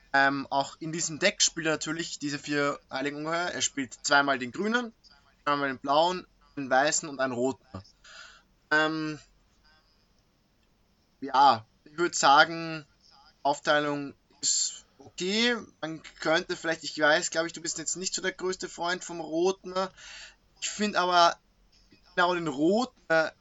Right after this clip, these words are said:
eigentlich in dem sehr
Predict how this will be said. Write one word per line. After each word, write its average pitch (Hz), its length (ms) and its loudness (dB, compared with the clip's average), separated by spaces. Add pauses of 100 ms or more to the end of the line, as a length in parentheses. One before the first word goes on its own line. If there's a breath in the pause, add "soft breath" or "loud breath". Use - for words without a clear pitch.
(160)
eigentlich 160 560 -4
in 156 240 -10 (180)
dem 180 440 -2 (640)
sehr 165 500 2